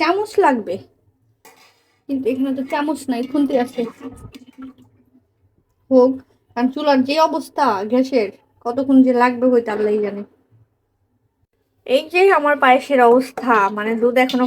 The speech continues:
খুব ভালো করে বলকও আসেনি, কারণ গ্যাস নেই, আর কোনো তাড়াও নেই রান্নার, আস্তে আস্তে হোক। এদিকে গরুর মাংস কষাই নিছি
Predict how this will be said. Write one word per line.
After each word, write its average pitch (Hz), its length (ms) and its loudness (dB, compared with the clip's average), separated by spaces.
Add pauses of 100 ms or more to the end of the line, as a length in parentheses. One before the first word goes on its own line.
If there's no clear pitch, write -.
খুব 269 120 0 (100)
ভালো 254 220 4
করে 254 140 4 (100)
বলকও 262 300 4 (100)
আসেনি, 254 320 -2 (1000)
কারণ 254 220 4 (100)
গ্যাস 269 160 4 (100)
নেই, 302 100 -4 (120)
আর 302 140 4
কোনো 294 120 -4 (100)
তাড়াও 269 340 6
নেই 302 160 -2
রান্নার, 285 340 4 (140)
আস্তে 269 220 -8
আস্তে 269 240 -12
হোক। 330 260 2 (420)
এদিকে 320 240 -2 (100)
গরুর 311 240 2
মাংস 320 200 0 (240)
কষাই 311 340 2
নিছি 320 180 -12